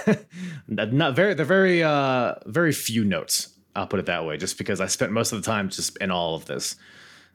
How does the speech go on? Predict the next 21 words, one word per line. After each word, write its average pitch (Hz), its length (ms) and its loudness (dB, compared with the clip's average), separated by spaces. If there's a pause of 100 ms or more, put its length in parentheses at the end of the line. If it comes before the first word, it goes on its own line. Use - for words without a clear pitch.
(160)
So 104 280 -2
we 95 160 0
got, 95 220 0
uh, 92 200 0
the 92 80 -6
Progress 190 640 4 (260)
Championship 139 680 2
on 110 100 2
the 98 80 0
line 95 240 0
in 92 60 0
the 92 60 2
main 107 180 2
event. 90 380 -2
We 101 80 -2
got 104 260 -2
the 107 80 -2
new 135 180 4
champion, 113 640 0
Will 147 220 4
Ospreay, 104 640 0